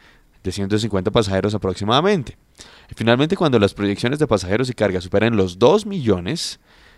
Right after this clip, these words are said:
se podrá ampliar la pista a su etapa final de tres kilómetros con ochocientos metros. Cabe anotar entonces que esta validación se realiza por, mm, eh, un financiamiento del Fondo de Prosperidad del Reino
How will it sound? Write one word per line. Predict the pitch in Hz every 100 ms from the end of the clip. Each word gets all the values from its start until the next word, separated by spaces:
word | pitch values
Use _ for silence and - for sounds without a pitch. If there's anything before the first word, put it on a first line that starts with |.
| -
se | -
podrá | 143 98 90 87
ampliar | 90 101 95
la | 117
pista | 139 113 - 139 170 _ _ -
a | 98
su | 90 107 98 95 -
etapa | 101 101 98 131
final | 147 160 143
de | 113 - _
tres | - 90 113 - - _ _ _ _ _ _ _
kilómetros | 120 110 98 113 123 -
con | 104 - -
ochocientos | 98 95 90 95 87 - 104
metros. | 185 - - - - _ - - - _ _ _ _ _ _ -
Cabe | 127
anotar | 156 170 151
entonces | 156 165 156 135 180
que | - 104
esta | 98 127
validación | 135 135 127 123
se | 120 123
realiza | 120 101 113 117 - _ - - _ _ -
por, | 127 139 - -
mm, | - 113 104 101 98 92 - _ _ - - _ -
eh, |
un | 104
financiamiento | 98 120 120 107 101 98 104 120
del | 107 104
Fondo | 95 101
de | 107
Prosperidad | 110 - 101 98
del | 98
Reino | 101 101 107 110